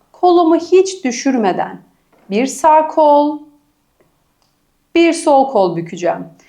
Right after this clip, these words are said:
Hem omuzları yukarıda tutmaya çalışacağız, hem bu şekilde kollarımı sağa sola bükmeye çalışacağım. Birazcık ön kol kaslarını, birazcık omuz kaslarını, biraz biceps dediğimiz tam olarak burada gösterdiğim kas grubunu hissedeceksiniz.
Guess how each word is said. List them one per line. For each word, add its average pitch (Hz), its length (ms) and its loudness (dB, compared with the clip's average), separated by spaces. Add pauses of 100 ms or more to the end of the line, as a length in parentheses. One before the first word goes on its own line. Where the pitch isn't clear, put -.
(220)
Hem 277 340 0
omuzları 226 500 2
yukarıda 214 480 0
tutmaya 226 360 -4
çalışacağız, 185 920 -4
hem 277 240 2
bu 302 80 2
şekilde 175 520 -2
kollarımı 240 580 0
sağa 233 460 0
sola 180 540 -2
bükmeye 214 460 -2
çalışacağım. 185 760 -8 (440)
Birazcık 294 520 0
ön 269 200 2
kol 285 280 0
kaslarını, 262 720 0
birazcık 214 440 0
omuz 214 300 -2
kaslarını, 240 760 -2
biraz 269 500 0
biceps 294 460 -2
dediğimiz 208 400 -2
tam 240 160 0
olarak 226 360 0
burada 226 180 -2
gösterdiğim 202 600 0
kas 220 280 -2
grubunu 175 280 -4
hissedeceksiniz. 170 880 -6